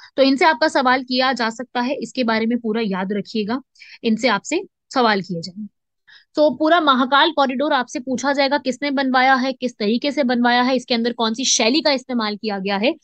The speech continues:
तो भूमिजा, चालुक्य और मराठा शैली का मिश्रण तरीके से इसको यहाँ पर तैयार किया गया। अभी इसका दूसरा फेज आएगा, अभी इसका पहला फेज यहाँ पर हुआ है, जिसका दूसरा फेज अभी तैयार नहीं हुआ है। ठीक है,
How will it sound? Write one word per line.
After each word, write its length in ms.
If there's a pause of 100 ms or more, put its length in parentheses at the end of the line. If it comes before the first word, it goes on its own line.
(180)
तो 100
भूमिजा, 560
चालुक्य 460
और 120
मराठा 400
शैली 300
का 200 (300)
मिश्रण 460
तरीके 400
से 160
इसको 220
यहाँ 220
पर 180 (300)
तैयार 440 (260)
किया 200
गया। 140 (1600)
अभी 200
इसका 200
दूसरा 360
फेज 300
आएगा, 340 (100)
अभी 180
इसका 220
पहला 460
फेज 280
यहाँ 200
पर 120
हुआ 260
है, 160
जिसका 500
दूसरा 320
फेज 220
अभी 180
तैयार 380
नहीं 240
हुआ 260
है। 60 (360)
ठीक 180
है, 160